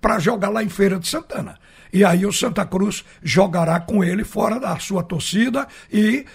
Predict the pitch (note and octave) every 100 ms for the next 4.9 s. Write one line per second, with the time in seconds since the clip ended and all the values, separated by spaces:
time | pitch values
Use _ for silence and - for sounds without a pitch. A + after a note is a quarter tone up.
0 | - - G#3+ F3 F3+ E3 F3 E3+ G3+ G#3+
1 | F#3 A#3 G3 D3 - - D3+ C4 C#4 -
2 | F#3+ G3+ F3+ - - - - G3+ F#3+ F#3
3 | F3 - A3+ G3 B3 - _ _ - -
4 | A#3+ B3 G#3 - G#3 F#3+ E3+ G#2+